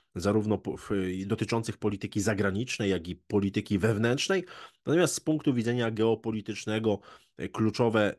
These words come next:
są, y, te fragmenty, które odnoszą się do relacji z tak zwanym, y, kolektywnym, y, Zachodem, a zwłaszcza ten fragment, kiedy, y, prezydent Rosji zagroził użyciem broni atomowej,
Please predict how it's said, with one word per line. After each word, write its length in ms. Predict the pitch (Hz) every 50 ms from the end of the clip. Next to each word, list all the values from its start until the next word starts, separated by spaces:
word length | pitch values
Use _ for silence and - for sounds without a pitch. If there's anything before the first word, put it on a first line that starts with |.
| - 95
są, 400 | 95 - - - 117 110 107 104 - -
y, 100 | 95 92
te 200 | - - - 131
fragmenty, 560 | 127 - 135 123 110 104 110 113 113 113 113 -
które 300 | - - 107 104 101 -
odnoszą 500 | 113 113 107 104 107 107 - - 104 98
się 220 | - - 110 95
do 240 | 90 90 101 107 113
relacji 460 | 110 104 90 90 92 95 - - -
z 60 | -
tak 180 | - 98 87 85
zwanym, 360 | 85 95 98 98 98 92 90 - - - - - - _ _ _ -
y, 100 | 90 90
kolektywnym, 760 | - - 131 123 123 117 - - 123 98 95 104 101 98 98 - _ _ -
y, 180 | 98 101 101
Zachodem, 560 | 95 95 120 139 - - 160 202 202 190 170 - -
a 240 | 127 139 147 160 151 - - - - _ _ _ _ _ _
zwłaszcza 720 | - 95 101 90 104 101 117 127 135 160 170 - - 156 131
ten 220 | - 143 139 143
fragment, 580 | - - 143 127 131 131 135 131 127 127 - -
kiedy, 360 | - 117 104 101 107 107 98 - _ _ _ _ -
y, 200 | 82 87 90 87
prezydent 520 | - - 104 110 107 113 110 107 101 98 -
Rosji 400 | 98 104 107 - - 113 107 - - - - _ _
zagroził 800 | - 98 90 104 127 139 131 127 117 123 120 120 127 123 - 135
użyciem 440 | 113 95 101 107 - - 107 101 92
broni 320 | 101 101 110 120 123 117
atomowej, 680 | 104 104 - 107 98 101 101 107 104 117 120 127 127